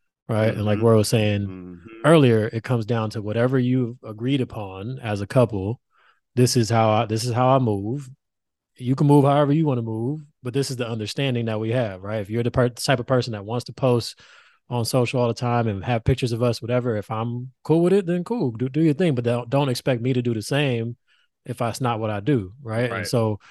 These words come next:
Speaker 1: you know, you invite people into your relationship, like you said, uh, which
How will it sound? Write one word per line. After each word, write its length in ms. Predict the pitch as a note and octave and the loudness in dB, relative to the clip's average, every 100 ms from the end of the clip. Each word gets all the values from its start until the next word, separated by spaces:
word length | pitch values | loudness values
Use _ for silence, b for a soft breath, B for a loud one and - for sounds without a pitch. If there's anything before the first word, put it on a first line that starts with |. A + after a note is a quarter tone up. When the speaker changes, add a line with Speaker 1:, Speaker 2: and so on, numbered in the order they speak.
| B B _ | B B _
Speaker 1:
you 80 | C3+ | 0
know, 60 | A#2 | 2
you 180 | A#2+ | 4
invite 260 | A#2+ A#2+ A#2+ | 4 4 2
people 220 | A#2+ A#2+ | 0 0
into 180 | A2+ A#2 | -2 -2
your 120 | A2 | -2
relationship, 600 | G#2+ A2+ A#2+ A#2 - B2 | -2 0 -2 -4 -4 -2
like 140 | G#2+ G#2 | -2 -4
you 80 | G2+ | -2
said, 480 | D3+ D3+ B2+ A2+ - _ _ _ _ | 2 4 2 0 -4 _ _ _ _
uh, 420 | - A2 G#2+ G2+ G2+ | -10 -6 -4 -4 -6
which 280 | G#2 G2+ | -6 -6